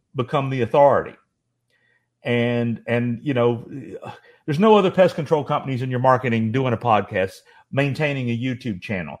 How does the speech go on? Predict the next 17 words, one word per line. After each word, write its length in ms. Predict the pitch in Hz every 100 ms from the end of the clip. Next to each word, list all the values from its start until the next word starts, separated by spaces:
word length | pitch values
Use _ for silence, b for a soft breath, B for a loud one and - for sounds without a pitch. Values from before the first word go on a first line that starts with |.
| b b
You 100 | 139
know, 120 | 151
the, 200 | 147 143 -
the 280 | 135 139 -
inclination 840 | 170 233 220 214 185 196 190 170
and 160 | 151 143
the 60 | 127
tendency 680 | - 202 202 156 120 143
is 200 | 135 117
like, 300 | 143 131 120
"Let 100 | 147
me 140 | 220 269
find 440 | - 220 208 185
somebody, 640 | - 143 131 113 110 120 120 b b b _ _ _ -
pay 260 | 196 220
them 220 | 226 233
money, 480 | 202 175 165 160 156